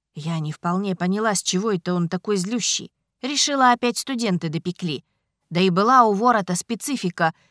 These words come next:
Человек, который хочет с ним общаться,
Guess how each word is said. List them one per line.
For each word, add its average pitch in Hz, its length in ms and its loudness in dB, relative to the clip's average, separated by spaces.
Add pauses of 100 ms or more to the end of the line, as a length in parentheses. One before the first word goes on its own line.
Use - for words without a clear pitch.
Человек, 240 440 0
который 226 380 0
хочет 226 400 -2
с - 80 -4
ним 220 220 -2
общаться, 190 720 -2